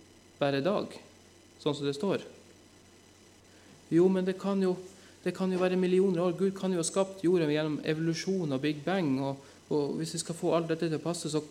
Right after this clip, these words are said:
det kan jo ha vært l-, lange perioder. Ja, men det kan også bare være en helt vanlig dag, sånn som det står. Men så kommer de ofte da med dette verset som står i andre Peters bre-, brev, kapittel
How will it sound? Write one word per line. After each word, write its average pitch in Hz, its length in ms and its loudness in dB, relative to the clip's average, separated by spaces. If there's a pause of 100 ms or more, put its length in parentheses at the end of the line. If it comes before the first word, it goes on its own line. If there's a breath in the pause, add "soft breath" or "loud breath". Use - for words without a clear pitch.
det 165 120 -2
kan 185 220 0
jo 156 80 0
ha 165 80 2
vært 180 160 -4
l-, - 120 -4 (280)
lange 180 240 0
perioder. 156 500 0 (1500 loud breath)
Ja, 196 140 -2
men 196 160 0
det 190 100 -2
kan 196 240 2
også 190 300 -4
bare 185 220 -2
være 180 200 0
en 165 80 -2
helt 170 220 -6
vanlig 170 260 -2
dag, 175 300 -2 (220)
sånn 160 160 -6
som 160 120 -6
det 156 120 -6
står. 156 320 0 (2500 loud breath)
Men 160 140 -2
så 175 80 -4
kommer 175 300 2
de 160 80 6
ofte 165 240 2
da 156 100 4
med 135 300 2 (440 loud breath)
dette 151 220 2
verset 156 320 0
som 143 120 -8
står 143 320 4
i 131 60 0
andre 147 300 2
Peters 139 300 -4
bre-, 147 180 0 (120)
brev, 151 280 0
kapittel 135 400 -2